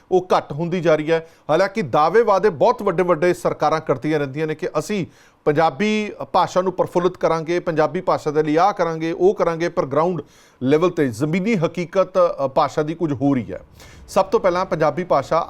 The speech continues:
ਅੱਜ ਕਿੱਥੇ ਸਟੈਂਡ ਕਰ ਰਹੀ ਹੈ, ਘੱਟੋ ਘੱਟ ਪੰਜਾਬ ਦੇ ਵਿੱਚ, ਆਪਾਂ ਉਸ ਬਾਰੇ ਵੀ ਜ਼ਿਕਰ ਕਰ ਲੈਂਦੇ ਹਾਂ। ਕੁਝ ਅੰਕੜੇ ਨੇ, ਉਹ ਵੀ ਤੁਹਾਨੂੰ ਦੱਸ ਦਿੰਦੇ ਹਾਂ। ਇੱਕੀ ਫਰਵਰੀ ਨੂੰ ਮਨਾਇਆ ਜਾਂਦਾ ਅੰਤਰਰਾਸ਼ਟਰੀ ਮਾਂ ਭਾਸ਼ਾ ਦਿਵਸ, ਯਾਨੀ ਕਿ ਮਾਂ ਬੋਲੀ ਦਿਵਸ।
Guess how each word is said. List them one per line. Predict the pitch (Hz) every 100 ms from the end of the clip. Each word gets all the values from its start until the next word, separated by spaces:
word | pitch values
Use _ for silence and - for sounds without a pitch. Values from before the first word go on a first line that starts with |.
| 156
ਅੱਜ | 147
ਕਿੱਥੇ | - 185 220
ਸਟੈਂਡ | 196 160 135
ਕਰ | 131 127
ਰਹੀ | 123
ਹੈ, | 139 156
ਘੱਟੋ | 139 147
ਘੱਟ |
ਪੰਜਾਬ | 139 139 147 202
ਦੇ | 180
ਵਿੱਚ, | 135 120 160 - - -
ਆਪਾਂ | 143 165
ਉਸ | 147 -
ਬਾਰੇ | 135 131
ਵੀ | 165
ਜ਼ਿਕਰ | 131 - 156
ਕਰ | 156 110
ਲੈਂਦੇ | 113 131
ਹਾਂ। | 202
ਕੁਝ | 202 - -
ਅੰਕੜੇ | 185 233 240
ਨੇ, | 190 170 - -
ਉਹ | 180
ਵੀ | 180
ਤੁਹਾਨੂੰ | 175 131
ਦੱਸ | 117 104
ਦਿੰਦੇ | 98 95
ਹਾਂ। | - - _
ਇੱਕੀ | 196 - 247
ਫਰਵਰੀ | - 180 165 202
ਨੂੰ | 196
ਮਨਾਇਆ | 190 165 170
ਜਾਂਦਾ | 165 156 175 -
ਅੰਤਰਰਾਸ਼ਟਰੀ | 151 160 156 - 160
ਮਾਂ | 110 131 151
ਭਾਸ਼ਾ | 160 127 131
ਦਿਵਸ, | 127 147 -
ਯਾਨੀ | 123 123
ਕਿ | 127
ਮਾਂ | 117 127
ਬੋਲੀ | 139 143
ਦਿਵਸ। | 147 165